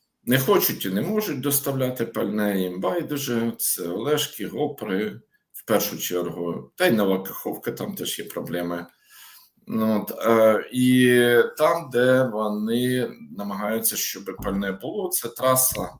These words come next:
яка виходить з Криму на Мелітополь,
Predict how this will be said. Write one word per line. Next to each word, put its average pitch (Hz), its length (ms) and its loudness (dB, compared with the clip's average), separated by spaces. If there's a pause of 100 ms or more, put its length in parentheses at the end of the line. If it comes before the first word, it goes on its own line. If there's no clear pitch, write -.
(640)
яка 104 300 0
виходить 101 480 -2
з - 80 0
Криму 98 460 -4
на 92 240 -4
Мелітополь, 123 680 -2